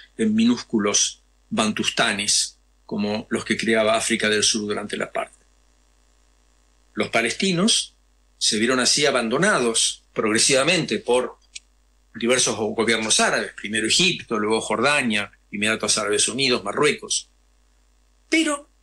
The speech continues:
en el año setenta y nueve se produjo la Revolución Islámica en Irán. Y esto cambió la geopolítica, porque podía reemplazar el apoyo de una potencia como Egipto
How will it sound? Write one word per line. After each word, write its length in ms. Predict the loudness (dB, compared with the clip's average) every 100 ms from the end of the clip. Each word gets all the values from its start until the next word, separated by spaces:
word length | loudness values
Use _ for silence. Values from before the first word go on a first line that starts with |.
| _
en 140 | 0 2
el 80 |
año 160 | 2 2
setenta 420 | 0 0 0 2
y 40 | 2
nueve 180 | 2
se 140 | 0 0
produjo 360 | 2 0 0
la 100 | 0
Revolución 460 | 2 0 0 0 0
Islámica 480 | 0 0 0 -2 -2
en 60 |
Irán. 260 | -6 -10 -16 _ _ _ _ _ _ _
Y 80 | -2
esto 200 | 0 0
cambió 560 | 0 0 2 2 -2 _ _ _ _ _
la 120 | -2
geopolítica, 800 | 2 0 2 2 2 -2 -8 -14 _ _ _ _ _ _ _ _ _ _ _ _
porque 640 | -2 0 0 0 -2 -6 _ -4
podía 320 | 0 2 0
reemplazar 600 | -2 -2 -2 0 2 2
el 120 | -2
apoyo 520 | 0 2 2 0 -8 -10
de 140 | -6
una 200 | -2 0
potencia 600 | -2 0 0 2 0 -2
como 220 | -8 -4
Egipto 540 | 0 0 -2 -4 -6